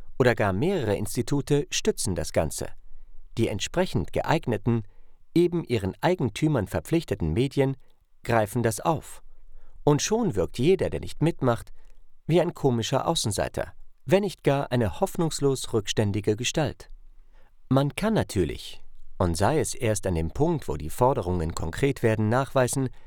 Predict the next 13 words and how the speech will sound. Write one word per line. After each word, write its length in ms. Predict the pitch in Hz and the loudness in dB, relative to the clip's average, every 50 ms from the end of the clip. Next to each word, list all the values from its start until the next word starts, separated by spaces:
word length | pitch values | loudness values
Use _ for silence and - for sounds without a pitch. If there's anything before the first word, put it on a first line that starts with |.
| - - - - - - - - - | -12 -10 -10 -10 -12 -12 -12 -12 -4
welchen 360 | - 123 175 208 208 - - 101 | 2 4 4 4 4 2 -2 -2
Interessen 640 | - 101 - 98 82 90 127 156 - - 104 85 | 0 0 0 0 2 2 2 2 2 0 0 0
das 180 | 80 85 - - | -2 -2 -2 -2
Drama 380 | - 95 110 113 107 104 104 | 0 2 2 2 4 2 2
dient. 440 | 104 - 175 165 - - - - - - - - - - - - - - - - | 0 0 0 -2 -2 -4 -6 -12 -12 -12 -14 -14 -16 -18 -20 -20 -20 -16 -6 0
Die 140 | 139 139 127 | 0 0 0
konkrete 560 | - - 143 135 123 - 180 202 190 - - - | 2 2 0 0 0 0 -2 -2 0 0 -2 0
Gestalt, 500 | - - - - 120 139 165 151 - - | 0 -2 0 2 2 2 2 0 -2 -2
die 100 | - - | -4 -2
das 200 | - - - - | -2 -4 -4 0
Thema 300 | - 113 110 92 76 78 | 2 2 2 2 0 -2
Klimaschutz 640 | - - 147 160 151 101 80 - - 76 - - - | 0 0 0 2 2 0 0 -2 -4 -4 -4 -4 0
annimmt, 400 | - 135 143 143 131 131 - - | 0 2 2 2 0 -2 -4 -6